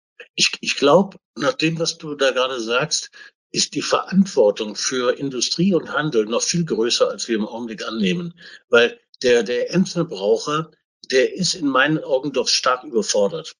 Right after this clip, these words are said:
um das mal sehr, sehr diplomatisch auszudrücken. Äh, der Endverbraucher, wenn du ihn fragst, dann will er nachhaltig. Wenn er, wenn du schaust, was er macht, dann ist es genau das Gegenteil. Äh, wenn er,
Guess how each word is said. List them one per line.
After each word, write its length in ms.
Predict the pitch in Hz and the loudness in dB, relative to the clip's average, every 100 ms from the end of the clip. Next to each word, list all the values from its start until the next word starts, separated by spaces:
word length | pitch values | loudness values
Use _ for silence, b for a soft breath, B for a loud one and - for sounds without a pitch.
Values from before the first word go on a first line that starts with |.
| _ | _
um 160 | 127 113 | -4 0
das 180 | - | 0
mal 180 | 123 117 | 0 -2
sehr, 340 | 98 139 165 127 | 0 2 2 2
sehr 240 | 113 110 | -2 -4
diplomatisch 680 | 104 - 101 90 87 113 113 | -4 -6 -4 -4 -4 -6 -6
auszudrücken. 640 | - - - - - 160 _ B B B _ | -4 -6 -6 -10 -10 -14 _ B B B _
Äh, 180 | 127 113 | 4 6
der 240 | 127 120 | 4 2
Endverbraucher, 960 | 170 190 190 170 117 147 175 175 170 - _ _ | 2 2 2 0 0 0 0 -2 -4 -6 _ _
wenn 240 | - 135 | 0 0
du 80 | 139 | 0
ihn 180 | 156 127 | -2 -2
fragst, 640 | - 143 180 196 - - | 0 4 4 2 -4 -4
dann 200 | 139 135 | -4 -4
will 100 | 147 | 0
er 160 | 147 113 | 0 2
nachhaltig. 800 | 113 120 170 165 196 202 - - _ - | 2 0 0 0 2 0 -2 -8 _ 0
Wenn 280 | 139 143 147 | 2 2 0
er, 320 | 143 135 127 | 0 2 2
wenn 120 | 131 131 | -2 -4
du 80 | 131 | -2
schaust, 300 | 135 143 147 | 0 0 0
was 160 | 127 | 0
er 100 | 127 | 0
macht, 440 | 123 143 - - 131 | 0 -2 -4 -4 0
dann 240 | 127 120 | 0 -2
ist 220 | 104 - | -8 -8
es 120 | 123 | -10
genau 260 | - 120 113 | -4 -2 0
das 160 | 117 - | -2 -2
Gegenteil. 540 | 98 92 - 73 78 - B B B B _ - | -2 -2 -8 -8 -8 -12 B B B B _ 2
Äh, 220 | 123 113 - | 6 6 4
wenn 240 | 110 160 165 | 2 4 4
er, 560 | - 143 143 143 143 | 0 -2 2 0 0